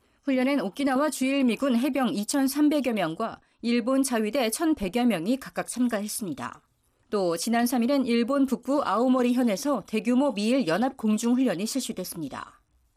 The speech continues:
이 훈련엔 괌 앤더슨 기지에서 미군의 전략 폭격기 비오십이와 에프 십육 전투기 등 오십여 대의 항공기가 참가했습니다.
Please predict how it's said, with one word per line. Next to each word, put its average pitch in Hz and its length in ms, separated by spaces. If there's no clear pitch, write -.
이 220 180
훈련엔 247 520
괌 247 240
앤더슨 262 540
기지에서 240 520
미군의 240 400
전략 247 320
폭격기 262 480
비오십이와 226 1080
에프 202 300
십육 269 380
전투기 190 500
등 240 240
오십여 233 520
대의 233 180
항공기가 262 520
참가했습니다. 185 800